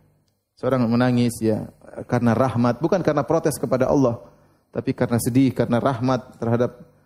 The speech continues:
eh, sesuatu yang terjadi. Dan ini dialami oleh Nabi sallallahu alaihi wasallam. Nabi sallallahu alaihi wasallam waktu putranya Ibrahim meninggal di pangkuan Nabi sallallahu alaihi wasallam, nafasnya, nyawanya dicabut sementara dia di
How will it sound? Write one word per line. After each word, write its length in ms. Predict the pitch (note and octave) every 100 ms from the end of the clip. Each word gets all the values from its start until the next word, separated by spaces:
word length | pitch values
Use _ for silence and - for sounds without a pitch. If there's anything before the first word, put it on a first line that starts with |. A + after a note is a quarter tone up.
| _ _ _
eh, 800 | B2 A2 A2 A2 A2 A2 A2+ A#2 A#2+
sesuatu 320 | - A#2+ B2+
yang 80 | A#2
terjadi. 640 | A2+ G#2+ B2+ B2 B2+ A2+
Dan 40 | A2+
ini 160 | C#3 C#3
dialami 400 | B2+ A#2+ C3 C3
oleh 160 | B2+
Nabi 160 | C#3 C#3+
sallallahu 320 | C#3 C#3+ C#3+
alaihi 80 | F#3
wasallam. 240 | D#3+ A2 - - _ _ _ _ -
Nabi 180 | A#2+ B2+
sallallahu 160 | B2 A#2
alaihi 80 | C#3
wasallam 120 | C3+ C3
waktu 220 | B2 - B2 A#2
putranya 360 | C3 C3+ C3 C3
Ibrahim 380 | A2+ B2 B2 C#3
meninggal 400 | B2 C#3 B2 A#2
di 80 | A#2
pangkuan 480 | A#2+ A#2 A2+ A#2+ A#2+
Nabi 160 | B2+ A#2+
sallallahu 320 | A#2 A2+ A2+
alaihi 80 | -
wasallam, 220 | D3 F3+ G#3+ - _ _ _
nafasnya, 640 | - A#2+ A2 B2 - A2 - _ _ -
nyawanya 320 | A2+ A#2+ B2+
dicabut 480 | A2+ G#2+ C3+ B2 A2+
sementara 400 | A2 G#2 A#2 A2+
dia 160 | A2+
di 240 | G#2+ G#2+